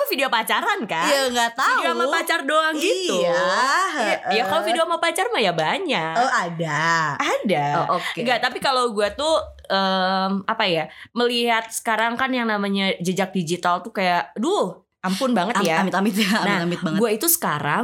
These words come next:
Speaker 1: gue mau posting foto gue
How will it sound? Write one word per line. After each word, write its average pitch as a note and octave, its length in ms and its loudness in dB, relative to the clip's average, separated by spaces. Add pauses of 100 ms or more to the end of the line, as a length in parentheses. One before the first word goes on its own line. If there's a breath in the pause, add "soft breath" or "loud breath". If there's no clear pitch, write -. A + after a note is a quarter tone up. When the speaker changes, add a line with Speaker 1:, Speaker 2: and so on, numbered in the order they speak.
Speaker 1:
gue F#3 360 0
mau A#3+ 340 0
posting F3+ 500 0
foto E3 480 -2
gue D#3+ 460 -2